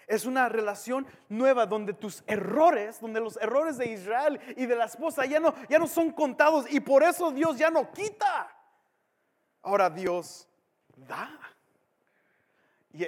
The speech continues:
y es aquí donde muchos de nosotros decimos, "Gloria, oh, que, eh, ahora sí viene el domingo correcto, aleluya". Viene el, el domingo correcto porque Dios, estamos hablando que Dios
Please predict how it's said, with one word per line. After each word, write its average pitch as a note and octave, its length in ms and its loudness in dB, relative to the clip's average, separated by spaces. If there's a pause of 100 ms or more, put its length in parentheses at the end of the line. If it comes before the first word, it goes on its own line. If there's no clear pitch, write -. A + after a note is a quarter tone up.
(120)
y F#3 100 -8
es G3 140 -4
aquí F3+ 160 -10
donde F#3 260 -4
muchos F#3 260 -12
de F#3 80 -4
nosotros E3+ 400 -10
decimos, D#3+ 360 -12
"Gloria, E3+ 500 -8
oh, G#3 260 -12
que, - 140 -14 (140)
eh, F#3 180 -2
ahora A3+ 240 4
sí A#3+ 160 -6
viene A3+ 240 -2
el G#3 140 -2
domingo A3 360 -2
correcto, C4+ 600 2
aleluya". B3 580 -6 (640)
Viene D#4+ 380 4
el, D#4 100 8
el A#3 140 8
domingo D4+ 400 6
correcto C#4+ 440 6
porque A3+ 300 2
Dios, D4+ 480 4 (460)
estamos D#4 420 6
hablando D#4 400 8
que A3+ 160 0
Dios C#4+ 460 2